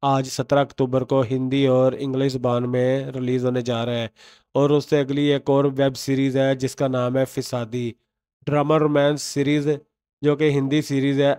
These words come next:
एमएक्स प्लेयर के ओटीटी प्लेटफॉर्म पे अठारह अक्टूबर की रिलीज डेट कंफर्म हुई है।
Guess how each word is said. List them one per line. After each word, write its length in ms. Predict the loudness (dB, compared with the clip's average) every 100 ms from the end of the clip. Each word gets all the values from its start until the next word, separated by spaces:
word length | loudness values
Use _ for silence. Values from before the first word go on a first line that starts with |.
| -2
एमएक्स 400 | 0 0 -2 -6
प्लेयर 340 | -2 0 0
के 180 | 0 0
ओटीटी 280 | 0 -2 -6
प्लेटफॉर्म 580 | -2 -2 -2 0 0 2
पे 100 | 0
अठारह 300 | -2 -2 -4
अक्टूबर 420 | -2 -2 0 -2
की 240 | -2 -2 -2
रिलीज 360 | -2 -2 -2 -2
डेट 180 | -4 -2
कंफर्म 480 | -6 -4 -2 0
हुई 200 | 0 -2 0
है। 180 | -2